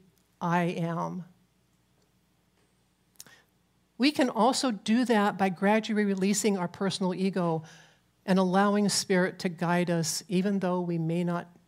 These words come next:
like the outcome. The progression is how we prepare the way for our higher selves to emerge. Remember, Jesus did have that moment in the garden,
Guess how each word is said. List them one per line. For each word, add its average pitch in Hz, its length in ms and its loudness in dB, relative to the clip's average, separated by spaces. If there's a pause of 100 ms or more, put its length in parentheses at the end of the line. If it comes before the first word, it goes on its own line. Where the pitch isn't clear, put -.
(180)
like 165 380 -4 (320)
the 175 140 -6
outcome. 160 680 -8 (1500)
The 190 60 -2
progression 196 580 2
is 190 180 0
how 190 180 0
we 185 120 -2
prepare 185 460 -2
the 180 80 -4
way 175 300 0
for 175 440 -2 (280)
our 165 160 -2
higher 175 340 -4
selves 165 560 -4
to 160 300 -6
emerge. 160 640 -8 (1700)
Remember, 180 480 0 (220)
Jesus 185 380 2
did 208 180 2
have 185 160 0
that 180 180 0
moment 190 340 2
in 180 140 0
the 180 60 0
garden, 170 540 0